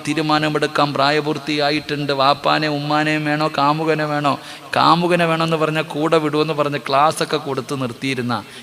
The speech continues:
ഇപ്പം ആകാശത്ത് നോക്കിയിട്ട് നക്ഷത്രം എണ്ണുന്നുണ്ട്. അള്ളാഹു ഈമാൻ നൽകുമാറാകട്ടെ. നിങ്ങൾ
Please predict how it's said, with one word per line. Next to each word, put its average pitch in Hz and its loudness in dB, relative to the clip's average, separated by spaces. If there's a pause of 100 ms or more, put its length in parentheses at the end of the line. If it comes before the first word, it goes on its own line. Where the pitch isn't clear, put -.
(120)
ഇപ്പം 127 -2 (120)
ആകാശത്ത് 147 0
നോക്കിയിട്ട് 131 -6
നക്ഷത്രം 143 -2
എണ്ണുന്നുണ്ട്. 117 -2 (260)
അള്ളാഹു 123 2 (120)
ഈമാൻ 143 -4
നൽകുമാറാകട്ടെ. 110 0 (720)
നിങ്ങൾ 98 -6